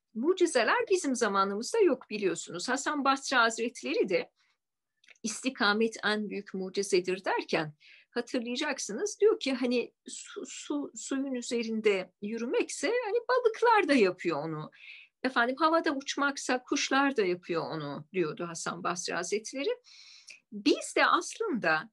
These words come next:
değerli dostlarım, hani o çeşit mucizelerin kapısının kapanmış olması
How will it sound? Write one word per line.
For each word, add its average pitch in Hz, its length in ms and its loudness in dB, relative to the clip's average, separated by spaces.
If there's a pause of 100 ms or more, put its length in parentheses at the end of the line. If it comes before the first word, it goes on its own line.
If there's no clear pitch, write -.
değerli 208 440 -2
dostlarım, 220 480 -2 (360)
hani 349 180 0 (220)
o 415 140 4
çeşit - 600 2 (260)
mucizelerin 285 920 -2
kapısının 277 600 -4
kapanmış 262 640 0
olması 311 680 2